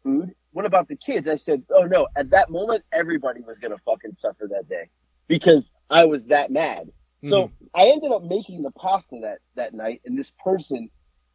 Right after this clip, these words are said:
Speaker 1: came and said, "Well, I'm hungry. It's four hour, four and a half hours later. I'm gonna eat the pasta."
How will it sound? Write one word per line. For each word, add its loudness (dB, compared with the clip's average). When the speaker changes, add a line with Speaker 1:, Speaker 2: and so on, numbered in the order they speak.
Speaker 1:
came 0
and -2
said, 2
"Well, 4
I'm 0
hungry. 2
It's -16
four 6
hour, 6
four 0
and 0
a -2
half -2
hours 0
later. -4
I'm -2
gonna -6
eat -14
the -6
pasta." -2